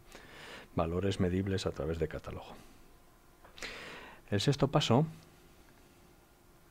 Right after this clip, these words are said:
el sexto paso es calcular las matrices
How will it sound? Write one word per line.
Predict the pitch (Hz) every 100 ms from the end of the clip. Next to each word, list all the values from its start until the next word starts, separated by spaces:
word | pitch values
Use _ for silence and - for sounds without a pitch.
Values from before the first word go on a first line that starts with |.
| - - - - - - - - - - - - - - - - - - - - -
el | -
sexto | 101 -
paso | 113 117 120
es | 120
calcular | - 101 101 101 110
las | 104 98
matrices | 92 101 127 127 117 131 -